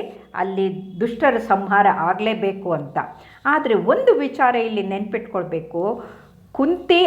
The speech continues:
ಆ ಒಂದು, ಆ, ಅವ್ರಿಗೆ ಹೇಳಿರ್ತಾಳೆ, ಯುದ್ಧ ಮಾಡೋಕ್ಕೆ ಅಪ್ಪಣೆ ಕೊಟ್ಟಿರ್ತಾಳೆ. ಹಾಗಾಗಿ ಪಾಂಡವರೆಲ್ಲರೂ ಯುದ್ಧಕ್ಕೆ ನಿಂತಿದ್ದಾರೆ, ಕೇವಲ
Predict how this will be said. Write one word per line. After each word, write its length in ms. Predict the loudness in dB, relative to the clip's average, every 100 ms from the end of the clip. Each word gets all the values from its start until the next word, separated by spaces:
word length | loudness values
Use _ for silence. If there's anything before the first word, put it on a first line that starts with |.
| 2
ಆ 240 | 0 4 4 4 -2 0
ಒಂದು, 600 | 2 2 0 -2 -6 -16 -4
ಆ, 260 | 4 6 6 2
ಅವ್ರಿಗೆ 380 | 2 2 2 0
ಹೇಳಿರ್ತಾಳೆ, 640 | 2 4 6 4 2 2 0 -2
ಯುದ್ಧ 240 | -4 0 0
ಮಾಡೋಕ್ಕೆ 480 | 2 2 0 -2
ಅಪ್ಪಣೆ 420 | -2 -2 0 -2 0
ಕೊಟ್ಟಿರ್ತಾಳೆ. 640 | -4 -4 -8 0 0 0 -6 -16 -20 _
ಹಾಗಾಗಿ 640 | 2 4 4 2 2 -2
ಪಾಂಡವರೆಲ್ಲರೂ 1040 | -2 0 0 2 0 -2 -2 -2 0 0 0
ಯುದ್ಧಕ್ಕೆ 480 | 0 0 -2 0 -2
ನಿಂತಿದ್ದಾರೆ, 680 | -2 -4 -4 2 4 4
ಕೇವಲ 420 | -2 -2 0 2